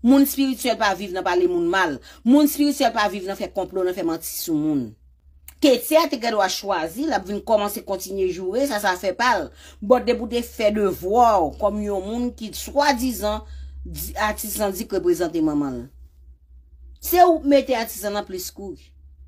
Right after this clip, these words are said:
tout kouri ou wè la, y ap plede sabote atis lan la, la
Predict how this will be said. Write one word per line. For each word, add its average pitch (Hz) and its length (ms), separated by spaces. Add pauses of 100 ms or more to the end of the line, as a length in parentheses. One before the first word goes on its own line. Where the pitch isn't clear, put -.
(720)
tout 381 200
kouri 349 340
ou 294 160
wè 269 100
la, 247 160
y 240 80
ap 226 120
plede 233 220 (100)
sabote 233 600
atis 208 400
lan 202 80
la, 185 140 (460)
la 220 200